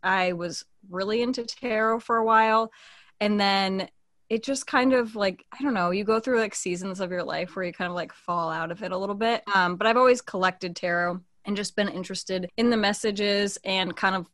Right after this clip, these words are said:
channeling messages through it. And then I would say, like,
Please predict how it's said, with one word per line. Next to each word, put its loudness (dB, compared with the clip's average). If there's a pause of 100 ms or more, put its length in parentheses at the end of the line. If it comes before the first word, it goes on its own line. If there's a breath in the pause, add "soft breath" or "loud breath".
channeling -4
messages -6
through -6
it. 0 (460 soft breath)
And 0
then 4
I 0
would 2
say, 0
like, 0